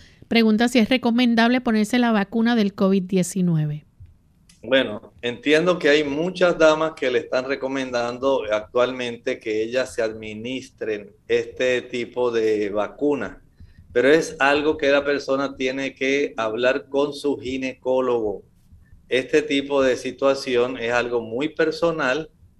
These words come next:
Speaker 2: y recomiendo que usted hable con el ginecólogo respecto a la viabilidad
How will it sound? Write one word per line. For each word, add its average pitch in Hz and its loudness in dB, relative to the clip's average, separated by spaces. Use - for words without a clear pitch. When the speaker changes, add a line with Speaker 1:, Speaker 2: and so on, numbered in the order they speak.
Speaker 2:
y 185 -4
recomiendo 131 -2
que 123 -6
usted 135 -4
hable 120 0
con 120 -4
el 117 -6
ginecólogo 127 -2
respecto 151 -2
a 139 2
la 147 2
viabilidad 143 0